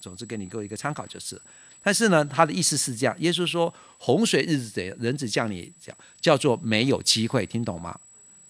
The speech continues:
门一关，洪水就下来，你只要没有进去，虽然洪水是慢慢淹起来的，但你都没有机会得救，对不对？就最后是死亡嘛，因为一直淹到比山都还高嘛，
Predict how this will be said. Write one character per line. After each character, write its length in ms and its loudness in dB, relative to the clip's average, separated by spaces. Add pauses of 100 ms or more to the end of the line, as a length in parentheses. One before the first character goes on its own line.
(120)
门 260 4
一 140 6
关， 420 8
洪 200 -10
水 120 -10
就 120 -14
下 160 -12
来， 100 -16 (120)
你 140 -4
只 120 -2
要 60 0
没 120 2
有 80 6
进 300 8
去， 340 6 (1120)
虽 140 4
然 100 8
洪 160 4
水 120 0
是 100 -2
慢 160 6
慢 160 0
淹 140 4
起 160 2
来 200 -10
的， 140 -18 (500)
但 160 -6
你 80 -8
都 100 -6
没 100 -4
有 60 -4
机 140 -10
会 140 -10
得 160 -16
救， 240 -16
对 100 -10
不 60 -12
对？ 100 -12 (1600)
就 80 -4
最 140 4
后 80 0
是 140 -2
死 200 2
亡 200 -10
嘛， 100 -8
因 60 -8
为 100 -8
一 80 -8
直 140 -10
淹 160 -6
到 100 -8 (220)
比 380 -18
山 220 -8
都 100 -10
还 140 -12
高 200 -14
嘛， 140 -14